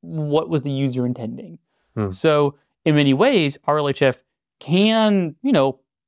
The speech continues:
Speaker 1: to some degree, improve, you know, that, like, OpenAI wants their model to be politically correct. It's a goal they wanted to have. And maybe as a result of this, it will become less creative and, like, less good at, like, writing great schizophrenic, you know, massive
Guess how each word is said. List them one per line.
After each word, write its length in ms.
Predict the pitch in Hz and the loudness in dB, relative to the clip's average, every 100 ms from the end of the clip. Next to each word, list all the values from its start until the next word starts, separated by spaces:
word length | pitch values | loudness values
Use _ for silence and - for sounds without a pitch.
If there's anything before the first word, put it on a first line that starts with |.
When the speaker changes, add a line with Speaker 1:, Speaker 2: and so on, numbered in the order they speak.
| _ - | _ -6
Speaker 1:
to 100 | 147 | -4
some 280 | - 147 196 | -2 -2 0
degree, 540 | 139 - - 190 233 _ _ _ _ - | -2 -4 -2 -2 -2 _ _ _ _ -2
improve, 640 | 143 - 165 151 143 131 | -2 2 2 4 0 -4
you 360 | 160 147 135 131 | -10 -6 0 0
know, 200 | 117 117 | 0 0
that, 120 | 113 | 0
like, 160 | 113 107 | 0 -2
OpenAI 460 | - 127 139 123 120 | -2 -2 0 0 0
wants 200 | 120 123 | -2 -2
their 80 | |
model 200 | 120 - | -2 -2
to 100 | 120 | -2
be 60 | 131 | -2
politically 360 | - 131 127 139 | -2 -2 -2 -4
correct. 420 | - - - _ _ _ _ _ | -4 -8 -10 _ _ _ _ _
It's 80 | 120 | -6
a 40 | |
goal 240 | 113 120 | -2 2
they 100 | 127 | 2
wanted 300 | 127 123 120 | 2 0 -2
to 80 | 110 | -2
have. 240 | 120 - - _ _ _ _ _ _ _ _ _ | -6 -10 -20 _ _ _ _ _ _ _ _ _
And 340 | 131 123 127 - _ - | -4 0 -2 -4 _ -2
maybe 340 | 135 135 139 | 0 2 2
as 100 | 135 | 2
a 60 | 123 | 2
result 320 | 131 196 220 | 2 4 2
of 80 | 135 | 2
this, 240 | 151 - | -2 -2
it 140 | 156 131 | -8 0
will 160 | 135 | 0
become 480 | 127 - 135 135 135 | 0 -2 -2 -2 0
less 180 | 131 - | -2 -2
creative 440 | - 156 - - _ - | -10 -10 -10 -14 _ -16
and, 260 | 156 - | -14 -10
like, 260 | 147 139 - | -8 -10 -4
less 220 | 139 127 | -4 -4
good 240 | _ - - | _ -12 -10
at, 100 | 156 | -8
like, 200 | 135 139 | -10 -2
writing 360 | 139 123 139 | 0 0 -2
great 280 | 127 135 - | 0 -2 -2
schizophrenic, 580 | - - - - - - | -8 -6 -4 -4 -6 -8
you 80 | - | -8
know, 240 | 139 - | -4 -2
massive 600 | - - - - 131 147 | -2 -4 -6 -6 -6 -8